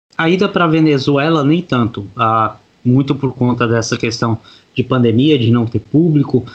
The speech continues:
Às vezes dá pra, dá até pra vencer lá. Agora,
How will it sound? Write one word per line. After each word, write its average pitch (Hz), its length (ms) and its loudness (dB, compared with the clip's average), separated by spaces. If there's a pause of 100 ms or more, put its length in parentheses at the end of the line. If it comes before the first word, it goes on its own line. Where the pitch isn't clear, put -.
(240)
Às 120 240 0
vezes 135 320 0
dá 131 140 -2
pra, 135 240 -4
dá 131 160 -2
até 139 220 -4
pra 156 180 -2
vencer 147 580 0
lá. 92 260 -4 (800)
Agora, 131 640 0